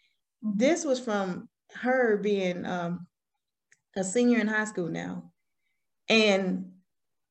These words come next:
Speaker 2: because I, because I come from where I come from, I knew that some things that she just wasn't gonna do. But you never wanna kill a child's dream, right? We always hear that.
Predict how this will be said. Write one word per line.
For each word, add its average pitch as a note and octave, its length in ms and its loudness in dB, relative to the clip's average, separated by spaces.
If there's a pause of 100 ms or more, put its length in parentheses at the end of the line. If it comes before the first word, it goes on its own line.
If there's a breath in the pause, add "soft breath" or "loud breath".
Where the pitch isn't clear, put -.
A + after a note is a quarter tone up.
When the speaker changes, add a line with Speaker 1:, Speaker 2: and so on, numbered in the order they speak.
(300)
Speaker 2:
because C4+ 340 4
I, C#4 160 4
because A#3 300 2
I C4 80 2
come B3+ 200 0
from A3 120 -2
where G3+ 100 2
I F#3+ 60 0
come G3 180 -2
from, F3+ 160 -2
I F3+ 80 0
knew A3+ 260 2
that G3 240 4
some F#3 160 -2
things G3 280 0
that E3+ 160 2
she - 160 -8
just F#3 200 0
wasn't F3+ 300 2
gonna E3+ 200 2
do. E3+ 280 -2 (720)
But F#3+ 380 6
you G3+ 80 4
never A#3+ 260 8
wanna A3+ 220 4
kill G#3 240 2
a G3+ 60 0
child's F3+ 340 2
dream, F3+ 300 -2
right? F3+ 200 0
We F#3+ 100 0
always G3 260 0
hear F3+ 220 -2
that. - 160 -12